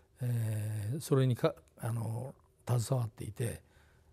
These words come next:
まあ、基本的にはそういう人たちの意識も、それから仕事のやり方も大きく変わらない限りは、まあ、その、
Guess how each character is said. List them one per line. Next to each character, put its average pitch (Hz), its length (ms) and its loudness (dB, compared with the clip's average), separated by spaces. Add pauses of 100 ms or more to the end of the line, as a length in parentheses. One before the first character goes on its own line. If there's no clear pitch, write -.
(340)
ま 160 260 2
あ、 - 80 -
基 - 80 -18
本 160 140 4
的 170 120 4
に 185 100 6
は 143 60 6
そ 151 200 4
う 156 40 8
い 160 60 6
う - 20 4
人 165 200 4
た 160 140 8
ち 131 140 0
の 139 320 4 (680)
意 156 120 2
識 - 300 -2
も、 120 180 6
そ 135 100 4
れ 127 60 6
か 131 100 2
ら 120 80 4
仕 - 120 -2
事 139 200 2
の 135 60 4
や 131 140 4
り 127 80 2
方 127 240 0
も 127 260 0 (960)
大 143 140 6
き - 140 -14
く 120 220 -4
変 135 120 2
わ 135 80 6
ら 143 160 6
な 143 120 6
い 135 120 2
限 127 260 2
り 107 80 -4
は、 104 320 -2 (720)
ま 139 100 4
あ、 117 160 0 (840)
そ - 160 -6
の、 113 360 -2